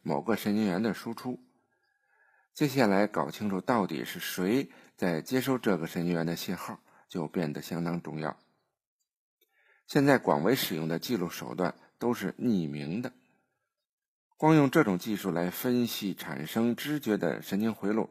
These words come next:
是远远不够的。我们需要发展相关技术，诸如逆行刺激或者光激活，使得它们可以作为常规手段应用在可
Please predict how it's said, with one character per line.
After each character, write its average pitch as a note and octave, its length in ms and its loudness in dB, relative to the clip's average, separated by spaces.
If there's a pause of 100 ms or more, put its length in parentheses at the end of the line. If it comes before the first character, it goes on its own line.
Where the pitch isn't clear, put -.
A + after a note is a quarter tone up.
(140)
是 - 200 -10
远 D2+ 200 -2
远 E2+ 140 0
不 - 100 -10
够 D#2+ 220 -2
的。 - 100 -10 (1200)
我 F#2+ 80 0
们 G#2+ 140 6
需 C3+ 160 0
要 A#2+ 160 8
发 A#2 220 0
展 D#2+ 280 -2 (160)
相 B2 240 -2
关 B2 160 4
技 A2+ 180 -2
术， E2 200 -8 (500)
诸 A2+ 120 -2
如 G#2 360 4
逆 E3 180 6
行 F2 220 -2
刺 - 240 -4
激 - 260 -8 (220)
或 G2+ 180 0
者 C#2 260 -2
光 A#2 280 2
激 A#2 200 -6
活， E2 440 -6 (1120)
使 A2+ 160 -2
得 C3 100 2
它 C3+ 160 0
们 C#3 180 2
可 A2+ 260 2
以 F2+ 200 2
作 G2 200 0
为 F#2 220 4 (160)
常 A#2 280 -4
规 C#3+ 160 0
手 C#2+ 280 -4
段 F2+ 260 0
应 G2+ 220 2
用 F2+ 160 4
在 E2+ 220 0
可 - 420 -10